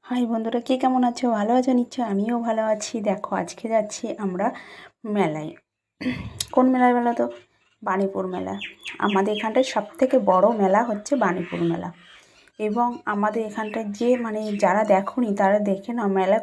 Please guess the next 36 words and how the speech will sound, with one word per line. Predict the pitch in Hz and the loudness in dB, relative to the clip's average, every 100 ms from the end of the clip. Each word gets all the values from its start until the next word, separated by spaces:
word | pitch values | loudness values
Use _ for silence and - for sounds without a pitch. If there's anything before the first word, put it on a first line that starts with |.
| - | 0
কত | - 247 - _ 302 196 | -2 -2 -8 _ 0 0
জিনিস | - 202 208 254 - | -2 0 2 0 -4
উঠেছে, | 202 202 - 247 302 - - _ | -6 -6 -4 -4 -6 -12 -20 _
সে | - 247 | -4 -2
বলার | 196 190 175 190 | 2 2 2 0
বিষয় | 180 175 175 | -2 -4 -4
না। | 175 - | -4 -4
এত, | 220 185 - - | -2 -2 -4 -4
এত | 240 233 - | -2 -2 -4
জিনিস | 247 202 214 214 | -4 -4 -10 -10
উঠেছে | - 247 247 | -6 -6 -4
না, | 208 | -4
কি | 202 175 | -4 -4
বলবো। | 165 160 165 165 - _ _ - _ - - | -2 -2 -4 -6 -10 _ _ -20 _ -12 -4
মানে, | 190 196 196 | 0 0 0
সবথেকে | - 262 - 320 320 | -2 -2 4 8 8
বড় | 220 190 | 6 4
মেলা, | 185 175 175 | 4 2 2
তার | 190 | 0
মানে | 202 233 | 0 -2
বুঝতে | 226 214 277 | -6 -4 0
পারছো, | 285 285 294 | 0 0 -4
ঠাকুরনগর | 196 175 214 220 233 | -4 -4 -6 -4 -4
গৌরডাঙ্গা | 214 202 220 226 | -4 0 2 2
যত, | 208 190 196 | 0 -2 -4
মানে, | 240 214 220 | -6 -4 -2
মেলা | 202 185 240 | 0 2 2
হয়, | 240 202 | 2 0
তার | - 190 | 0 -2
থেকে | 208 247 | -2 -4
সবথেকে | 254 254 - 311 | -4 -6 -4 -2
বড় | 285 196 165 | 0 0 -2
মেলা | 170 165 | -4 -8
এটা। | 165 156 - - - - _ - | -10 -14 -18 -20 -20 -20 _ -8
এবং | 185 208 247 240 | -6 -4 -4 -4
আমাদের | 202 208 | -4 -6